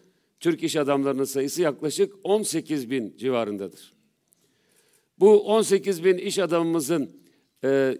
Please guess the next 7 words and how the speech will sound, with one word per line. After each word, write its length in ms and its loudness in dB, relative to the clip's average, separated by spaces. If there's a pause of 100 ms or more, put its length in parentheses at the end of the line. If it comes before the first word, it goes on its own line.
yapmış 400 -2
olduğu, 420 0
çalıştırmış 720 -4
olduğu, 300 -2
sağlamış 520 0
olduğu 280 -4
istihdam 680 -2